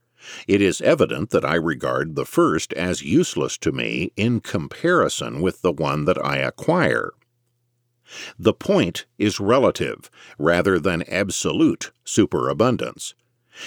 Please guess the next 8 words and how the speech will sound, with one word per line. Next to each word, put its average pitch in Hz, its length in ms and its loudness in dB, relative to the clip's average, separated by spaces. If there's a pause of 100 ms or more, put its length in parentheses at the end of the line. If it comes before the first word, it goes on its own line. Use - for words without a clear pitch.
(160)
And 98 180 0
this 185 180 4
set - 380 2
of 80 260 -2
superfluous 101 920 0
for 69 260 -6
scarce - 580 0
exchanges - 920 -2